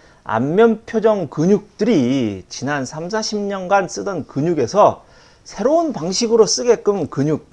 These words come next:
얼굴 근육의 재활 운동을 그 교육하고 있는데요. 이는 줄여놓은 인중이 다시 길어지지 않도록 하는데 매우 중요하기 때문입니다.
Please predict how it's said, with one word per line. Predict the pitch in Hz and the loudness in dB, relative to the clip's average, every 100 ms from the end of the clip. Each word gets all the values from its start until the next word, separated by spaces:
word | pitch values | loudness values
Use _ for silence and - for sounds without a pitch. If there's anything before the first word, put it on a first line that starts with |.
| - | 2
얼굴 | 120 160 226 | 4 6 4
근육의 | 156 131 127 190 - | 4 0 2 2 0
재활 | - 113 151 | -2 -2 0
운동을 | 180 156 139 214 175 104 | 0 -2 -2 0 0 -2
그 | 110 | -6
교육하고 | - 117 139 165 165 | -4 -4 -2 -4 -2
있는데요. | 165 113 107 185 143 _ _ - - _ _ 165 | -4 -6 -6 -10 -12 _ _ -20 -20 _ _ 2
이는 | 247 208 | 4 4
줄여놓은 | - 123 196 202 208 185 | 2 2 4 4 4 2
인중이 | 135 185 214 269 170 113 143 170 139 - | 2 0 2 2 2 0 0 0 0 -2
다시 | 160 196 | -4 -6
길어지지 | - 135 139 139 135 135 139 _ _ _ - 127 143 | -2 2 2 0 -6 -6 -8 _ _ _ -12 2 2
않도록 | 113 135 127 - | 2 -2 -6 -4
하는데 | 233 220 117 98 104 104 | -4 -4 -4 -6 -6 -8
매우 | 95 104 120 127 95 | -2 2 2 0 -4
중요하기 | - 110 107 107 131 | -8 -6 -4 -2 -4
때문입니다. | 147 147 143 135 131 165 123 | -4 -4 -4 -4 0 0 -2